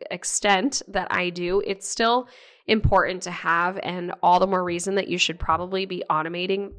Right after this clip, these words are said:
the social media side of things in your life. And you can even automate reels now.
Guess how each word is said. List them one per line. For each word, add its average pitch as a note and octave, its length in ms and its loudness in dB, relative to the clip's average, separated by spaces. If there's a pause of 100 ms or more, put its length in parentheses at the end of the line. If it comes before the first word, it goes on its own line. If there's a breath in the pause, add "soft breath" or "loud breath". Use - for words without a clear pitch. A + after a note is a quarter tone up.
the F3 60 -8
social E3+ 360 -4
media F3+ 540 -2 (220)
side F3 380 2
of G3 100 -2
things A3 600 -2
in F3 320 -2
your E3+ 220 -2
life. D#3+ 520 2 (420 loud breath)
And F#3 360 4
you G3 240 0
can C#4 160 0
even B3+ 260 -2
automate F3 560 2
reels G#3+ 600 2
now. C#3+ 400 -2